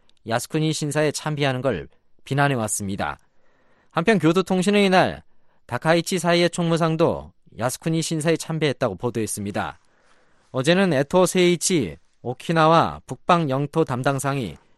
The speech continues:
야스쿠니 신사에 참배한 바 있었습니다. 미국 정부가 오늘부로 칠십오억 달러어치에 달하는 유럽연합 이유산 상품에 보복 관세를 부과했습니다.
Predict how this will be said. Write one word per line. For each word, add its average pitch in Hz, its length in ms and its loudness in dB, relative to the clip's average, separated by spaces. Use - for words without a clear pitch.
야스쿠니 143 520 -4
신사에 127 440 -6
참배한 139 440 -4
바 90 100 -8
있었습니다. 90 680 -8
미국 180 280 -2
정부가 202 360 6
오늘부로 180 680 6
칠십오억 175 760 0
달러어치에 175 600 4
달하는 165 640 2
유럽연합 160 640 2
이유산 165 560 0
상품에 160 720 -2
보복 135 280 -2
관세를 135 360 -2
부과했습니다. 104 840 -2